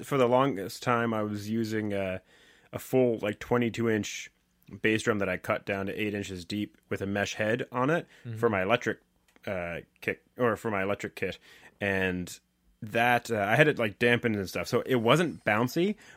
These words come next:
Speaker 1: but it was squishy kind of feeling, if that makes any sense.
Speaker 2: Yeah.
Speaker 1: So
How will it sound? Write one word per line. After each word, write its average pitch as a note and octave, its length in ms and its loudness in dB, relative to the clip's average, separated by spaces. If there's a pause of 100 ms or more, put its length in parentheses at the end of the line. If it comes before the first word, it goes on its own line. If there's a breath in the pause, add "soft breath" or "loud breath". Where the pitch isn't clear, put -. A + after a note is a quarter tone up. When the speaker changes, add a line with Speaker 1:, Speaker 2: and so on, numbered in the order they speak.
(100)
Speaker 1:
but B2 120 8
it A#2 100 4
was A#2 640 2
squishy D#3+ 680 -4 (100)
kind E3+ 180 0
of E3 60 -2
feeling, F#3+ 400 0 (120)
if D3+ 100 -16
that C#3+ 120 2
makes D#3 220 2
any D#3 140 0
sense. E3 380 -4 (140)
Speaker 2:
Yeah. G#2 160 -6 (380 soft breath)
Speaker 1:
So B2 640 6